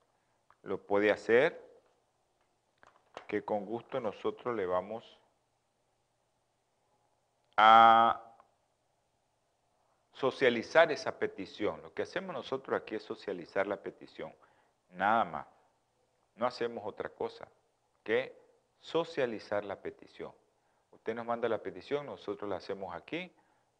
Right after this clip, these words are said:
y muchos hermanos van a oír y a ver esta petición, y usted va a tener otro hermano que esté orando por usted,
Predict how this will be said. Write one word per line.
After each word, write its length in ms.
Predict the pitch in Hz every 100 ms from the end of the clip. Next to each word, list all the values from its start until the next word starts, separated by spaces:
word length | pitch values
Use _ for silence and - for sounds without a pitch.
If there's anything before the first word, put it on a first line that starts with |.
| _
y 180 | 110 107
muchos 640 | 127 190 - 110 - - -
hermanos 640 | 90 92 113 147 208 - _ _ _
van 500 | - 85 98 104 120 - - _
a 140 | 87 90
oír 280 | 92 139
y 100 | 180
a 280 | 131 110 - -
ver 380 | 107 120 160 -
esta 280 | - 92 107
petición, 540 | 113 107 139 147 131 - _ _ _ _ _ _
y 380 | - 180 185 180 - _ _ _ _ _ _ _
usted 360 | - 117 143 139
va 80 | 143
a 60 |
tener 320 | 143 127 127 - - _ -
otro 280 | 170 196 127
hermano 380 | 107 113 123 107
que 80 |
esté 200 | 92 -
orando 320 | 104 101 104 101
por 180 | -
usted, 360 | - - 101 -